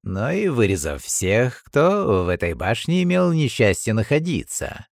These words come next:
включая рабов и прочее ценное имущество. Это было уже не совсем понятно. Со временем, однако, жестокость обратилась и против своих —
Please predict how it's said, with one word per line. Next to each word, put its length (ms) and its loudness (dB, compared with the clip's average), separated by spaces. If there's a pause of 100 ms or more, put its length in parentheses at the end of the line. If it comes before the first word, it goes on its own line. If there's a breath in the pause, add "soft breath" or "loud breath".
включая 800 2
рабов 600 -2
и 220 -2
прочее 640 -4
ценное 600 -4
имущество. 840 -6 (360)
Это 420 -2
было 360 -2
уже 320 -4
не 120 -4
совсем 640 -4
понятно. 800 -8 (400)
Со 240 -4
временем, 680 -4
однако, 640 -2
жестокость 720 -4
обратилась 640 -4
и 60 -2
против 400 -8
своих — 640 0